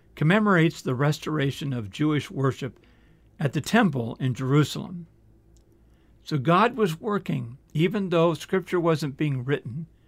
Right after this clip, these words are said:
In the four hundred years, God still had a plan, and he was working even through evil rulers, even through difficult times. He still was working. He was working through the lives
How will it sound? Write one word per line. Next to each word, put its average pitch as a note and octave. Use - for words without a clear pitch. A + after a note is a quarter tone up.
In C3
the B2+
four E3+
hundred G3+
years, C3+
God D3+
still F3
had D#3+
a F3
plan, C#3+
and -
he C#3+
was C#3
working E3
even G3+
through F#3
evil G#3
rulers, E3+
even G#3+
through B3+
difficult A3+
times. -
He D#3+
still G3+
was F#3
working. C#3
He D#3+
was C#3+
working D#3+
through F3
the F3+
lives B2